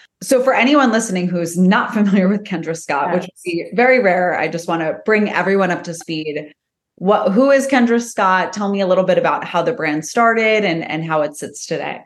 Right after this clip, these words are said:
Speaker 2: Absolutely. We're, um, a lifestyle jewelry brand, and we have retail stores as well as we sell i-, through e-com and in wholesale.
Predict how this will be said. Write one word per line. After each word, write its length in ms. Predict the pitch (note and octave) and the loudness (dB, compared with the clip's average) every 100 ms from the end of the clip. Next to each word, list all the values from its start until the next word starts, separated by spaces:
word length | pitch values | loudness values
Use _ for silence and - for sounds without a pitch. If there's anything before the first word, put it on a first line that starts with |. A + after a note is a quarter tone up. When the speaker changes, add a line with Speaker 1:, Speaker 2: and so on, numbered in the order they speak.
| _ _ _ _ _ _ | _ _ _ _ _ _
Speaker 2:
Absolutely. 500 | - E3+ - E3+ D3+ | -6 -6 -4 -2 0
We're, 320 | D#3 F#3 G3+ G3+ | 2 2 4 4
um, 380 | F#3+ F3 E3+ - | 2 0 -2 -2
a 100 | F#3 | 0
lifestyle 800 | F#3 F#3+ G#3 - A3+ A3 G#3+ G#3+ | 2 0 0 -2 0 2 2 2
jewelry 560 | G3+ F#3 E3 C#3 D3+ D#3+ | 0 -2 -2 -2 -2 -4
brand, 640 | E3 C#3+ C#3 C#3 F#3+ D4+ - - - - - | -2 0 0 -2 -2 -4 -8 -20 -20 -12 -2
and 680 | E3+ D#3+ D3+ D#3 D#3 D#3+ - _ | 2 2 2 2 0 -4 -10 _
we 220 | F#3 F#3 | -2 0
have 340 | G3 F3 D#3 - | 2 2 0 -8
retail 400 | E3+ G#3 G3+ G3 | -2 0 2 0
stores 640 | F#3 - F3 E3+ D#3+ D#3 D#3+ | 0 0 2 4 4 2 0
as 200 | - D#3+ | -4 0
well 160 | D#3+ C#3+ | 2 2
as 140 | D3 | 0
we 80 | D#3 | -6
sell 560 | - C#3+ D3 C#3 D3 - | -2 2 4 2 0 -4
i-, 80 | G2+ _ | -12 _
through 200 | - E3 | -6 -4
e-com 560 | - D3+ D#3 D3+ D3+ D3 | -4 -6 -4 -4 -4 -6
and 100 | B2+ | -8
in 120 | C#3 D#3+ | -6 -2
wholesale. 720 | D3+ D3+ D3+ A#2 A#2+ A#2+ | -2 0 0 2 4 2